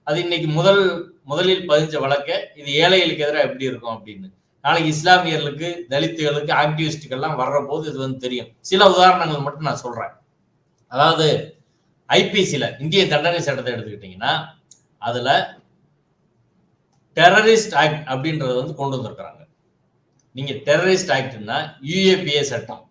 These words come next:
யூ ஏ பி ஏ சட்டம் வந்து ஒரு கருப்பு சட்டம், இன்னைக்கு அருந்ததி ராய் மீது கூட அந்த வழக்குல, அந்த யூ ஏ பி ஏல வந்து சாங்ஷன் வாங்கி இப்ப வந்து வழக்கு போட்டிருக்காங்க. ஏன்னா, பதினாலு வருஷம் கழிச்சு. இப்ப யூ ஏ பி ஏ பொறுத்தவரை மத்த வழக்குல ஒருத்தரை கைது பண்ணா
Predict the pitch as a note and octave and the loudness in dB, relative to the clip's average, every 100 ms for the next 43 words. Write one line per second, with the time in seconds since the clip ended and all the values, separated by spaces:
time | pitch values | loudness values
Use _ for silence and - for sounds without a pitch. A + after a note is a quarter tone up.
0 | _ _ _ _ _ _ _ _ _ - | _ _ _ _ _ _ _ _ _ -20
1 | - _ _ - E3 A3 G#3+ F#3 F3 D3 | -20 _ _ -6 4 6 8 6 4 4
2 | D3 D#3 D3+ C#3 C#3+ G#3 - - C#3 C#3+ | 0 0 -2 -2 -2 -2 -2 -6 -10 0
3 | D#3 F#3 F3+ D3 B2 A#2+ A2+ - _ _ | 2 2 0 -2 -2 -4 -6 -8 _ _
4 | _ _ _ C#3 C#3 D3 F#3 F#3 E3+ D#3 | _ _ _ -2 2 4 4 2 4 2
5 | D3 C3+ C3+ C3 D#3 C#3+ B2 A#2 C3 A#2+ | 0 -2 -4 -2 -2 -2 -2 -2 -2 -4
6 | A#2 A2 A2+ A2 G#2 F#2+ - C#3 D#3+ - | -4 -4 -6 -10 -10 -10 -8 -4 -2 -2
7 | B2 A#2 A2+ G#2 D3+ - _ - - D#3+ | -6 -6 -6 -8 -14 -18 _ -8 -2 -2
8 | D#3 D3+ C3 C3 D3 C3+ A#2+ A#2 A#2 C3 | -2 -4 -4 -6 -8 -10 -8 -4 -4 -4
9 | A2+ G2+ - - - - C3+ _ _ _ | -10 -16 -18 -20 -20 -20 -20 _ _ _
10 | _ D3 F3 F3 D#3 D3+ C#3+ A#2 A2 - | _ 2 6 8 6 2 -2 -6 -8 -12
11 | _ _ _ _ _ _ _ - D#3 G3+ | _ _ _ _ _ _ _ -10 -2 4
12 | A#3 A3+ G#3+ F#3+ F3+ E3 C3 D3 C3 B2 | 8 8 8 4 4 2 -2 -2 -2 -2
13 | C3 C3 C3 C3+ E3+ F3 F#3+ F3+ F3+ C#3 | -2 -2 -2 0 4 4 2 2 0 0
14 | - C3 C3 C#3+ B2+ - C#3 E3+ D#3+ D3 | -6 -8 -2 -2 -2 -4 -2 -2 -2 -6
15 | C#3 | -4